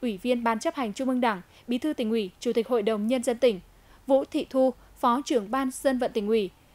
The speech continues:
Võ Thị Bảo Ngân, Phó trưởng Ban Văn hóa Xã hội, Hội đồng Nhân dân tỉnh và các đại biểu Hội đồng Nhân dân hai cấp của thành phố Pleiku đã có buổi tiếp xúc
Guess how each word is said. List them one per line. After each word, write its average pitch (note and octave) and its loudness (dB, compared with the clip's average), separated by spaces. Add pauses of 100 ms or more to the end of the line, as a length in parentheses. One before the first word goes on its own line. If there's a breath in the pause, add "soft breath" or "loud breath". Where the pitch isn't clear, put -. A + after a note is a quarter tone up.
(160 soft breath)
Võ B3+ 4
Thị D4 -4
Bảo G#3 -2
Ngân, A#3+ 2 (240 soft breath)
Phó B3 2
trưởng G#3+ -4
Ban B3 -2
Văn A#3+ -2
hóa G#3 -4
Xã A3+ -2
hội, B3 4
Hội A#3+ 0
đồng G3+ -2
Nhân A3+ -2
dân A3+ -2
tỉnh A3+ 4 (340 soft breath)
và B3 4
các E4 -4
đại A#3 0
biểu G3+ 0
Hội A#3 2
đồng G#3+ 2
Nhân A#3+ 0
dân A#3+ 0
hai A#3 -4
cấp - 0
của A3 0
thành G#3+ -8
phố A3+ 0
Pleiku B3 2 (320 soft breath)
đã A3+ 2
có A#3 0
buổi C4 2
tiếp E4 -2
xúc F#4 -2